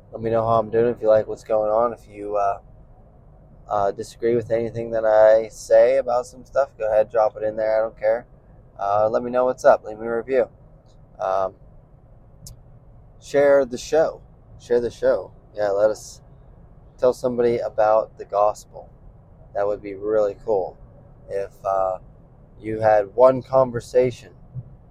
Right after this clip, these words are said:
out in the world, your regular life, you know, that you just mention God or you say Jesus' name, because there is power in his name.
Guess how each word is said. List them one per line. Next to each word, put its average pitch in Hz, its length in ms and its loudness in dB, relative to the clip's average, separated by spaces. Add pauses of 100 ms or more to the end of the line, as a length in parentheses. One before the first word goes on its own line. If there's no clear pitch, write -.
(120)
out 113 160 4
in 113 120 -4
the 110 60 -6
world, 104 500 4 (600)
your 101 100 -18
regular 120 520 4
life, 110 580 4 (680)
you 101 60 -20
know, 98 380 -2 (840)
that 101 240 -4
you 110 80 -20
just 120 280 -16
mention 120 440 -6
God 110 360 4
or 107 80 -4
you 107 140 -10
say 135 300 4
Jesus' 127 560 -12
name, 110 320 -10 (1000)
because 110 380 -4
there 117 200 4
is 113 120 -2
power 117 500 4
in 104 80 -8
his 101 220 -14
name. 95 260 -16